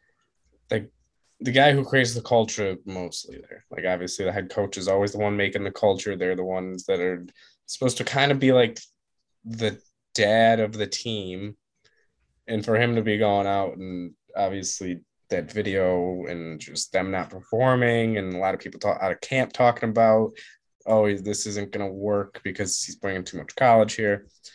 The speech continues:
I mean, if I'm Jacksonville, I would wait the year 'cause you just, you have a rookie quarterback. He's already going through all this.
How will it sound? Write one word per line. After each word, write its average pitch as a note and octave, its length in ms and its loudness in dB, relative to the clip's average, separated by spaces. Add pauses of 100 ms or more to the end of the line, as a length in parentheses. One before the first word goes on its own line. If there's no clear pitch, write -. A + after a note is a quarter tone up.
(500)
I A2 80 2
mean, G#2+ 380 0 (720)
if A2 120 -4
I'm D3+ 200 6
Jacksonville, G2 680 2 (1600)
I G#2+ 640 2 (380)
would G#2 240 -14
wait A#2 380 -4
the B2+ 100 -4
year G2+ 360 -4
'cause - 200 -14
you F2+ 100 -10
just, F2 340 -12
you G2 160 -4
have G#2 140 0
a F#2 160 -6 (540)
rookie A2+ 400 -2
quarterback. F2 800 0 (520)
He's A2 180 -2
already B2 220 4
going G2+ 300 0
through F#2 180 -4
all D#2+ 200 -2
this. D2+ 460 -10